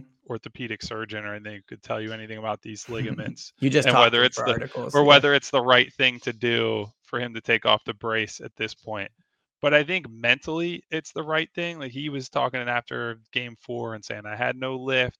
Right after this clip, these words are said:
Speaker 1: and I'm wearing the brace," and this and that. And if it, what he needs to be his best right now is just to shed that and say, "No excuses." Like, it's, it's, he's, it's almost like he's taking it out of his own mind. Like,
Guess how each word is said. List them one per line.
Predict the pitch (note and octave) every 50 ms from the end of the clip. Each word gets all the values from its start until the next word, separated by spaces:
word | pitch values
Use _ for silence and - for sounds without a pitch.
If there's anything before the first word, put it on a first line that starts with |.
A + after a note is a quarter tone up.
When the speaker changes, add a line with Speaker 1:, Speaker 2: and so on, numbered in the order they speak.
| -
Speaker 1:
and | A#2+ A2 A2
I'm | A2 A2 A2
wearing | A#2+ A#2+ B2 B2+ B2 B2
the | B2
brace," | A#2 A2+ B2 B2 B2 B2 A#2+ A#2+ - - A2+
and | A2 A2
this | A2+ A#2 - -
and | A#2+ A#2+
that. | A#2+ A#2+ B2 B2 A#2+ - _ _ _ _ _ _ _ _ _ _ _ _ _ _ _ -
And | C3+ C3 C3
if | B2+ B2 -
it, | D3 C3+ - A#2+
what | C3+ C#3+ D3+ D3+
he | E3 E3 D#3
needs | D#3 D#3 D3+ D3+ D3+ D#3 D#3+ D3+ C#3+ - - - _ -
to | - C3
be | A#2 - C#3 C#3+ D3 C#3
his | C#3+ C#3 C3+ B2+
best | A#2 B2+ A#2 B2 C3 - - -
right | C3 B2 A#2+ A2+
now | G#2+ A2 A2+ A#2 A#2+ B2+ B2
is | A2+ -
just | - - - A2 - -
to | A#2
shed | - - - A#2 A2 A2+ A2+
that | A#2+ A#2+ B2 B2+ A#2+ -
and | A#2+ A2
say, | - - A#2+ A2+ G#2+ G#2+ G#2+ G#2+ _ _ _ _ _ _ _ _ _ _ _ _ _ -
"No | A#2+ B2+ C3+ D3
excuses." | D3+ - - - - C#3 C3 C3+ B2+ - C#3 C3+ C3+ C3 - -
Like, | A2 G#2+ -
it's, | C3 C3 A#2 - - - _ _ _ _ _ _ _ _ _ _ -
it's, | - C3+ - -
he's, | C#3 D3 C#3+ C3+ - -
it's | - - -
almost | E3 E3 F3 E3+ D#3+
like | - E3 D3+
he's | D3+ C#3 -
taking | - D#3 D3 D3 C#3+ C3+
it | C#3
out | C3+ C3 B2+
of | B2 B2
his | A#2+ A2+
own | A#2+ B2 B2+ B2 A#2+ A2
mind. | G#2+ G#2+ G#2+ G#2+ G2 -
Like, | - A#2 A2+ -